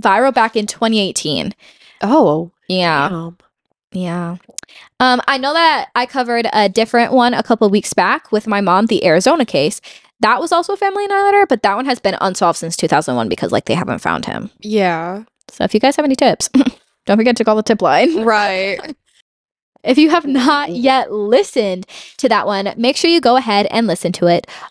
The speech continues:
Speaker 1: Also, a little P S A, you actually don't need to listen to these episodes in any certain order, unless it's, like, a two-parter. Then I would, like, definitely suggest to listen
Speaker 2: Yeah.
Speaker 1: to the first part, well,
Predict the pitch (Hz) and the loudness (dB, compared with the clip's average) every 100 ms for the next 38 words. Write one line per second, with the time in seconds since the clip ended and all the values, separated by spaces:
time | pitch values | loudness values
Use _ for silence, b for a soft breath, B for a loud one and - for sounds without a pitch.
0 | - 349 359 339 330 - 247 247 233 - | 0 0 2 0 0 2 2 4 4 2
1 | 427 415 - 240 220 - 339 - - 285 | 0 0 0 2 4 4 0 -2 -10 -2
2 | 208 214 233 240 214 175 - 208 220 196 | 0 2 -2 -2 0 2 2 2 4 4
3 | 185 180 - - 185 190 185 - - 175 | 2 2 -2 -4 0 2 2 0 -2 -2
4 | - - 185 208 208 170 165 170 208 208 | 0 0 2 2 0 0 2 4 4 2
5 | B B - 214 233 302 370 - - 190 | B B -2 2 2 0 -2 -2 -4 -2
6 | 143 117 180 214 _ _ - 247 311 285 | -2 -2 -4 -8 _ _ 0 2 2 0
7 | - - 240 247 233 - - 254 254 262 | 0 0 0 0 -2 -4 -2 -2 0 -2
8 | 233 214 208 214 233 208 196 - 185 175 | 0 -2 -4 -8 -6 -2 -2 0 2 2
9 | 165 214 | 0 -6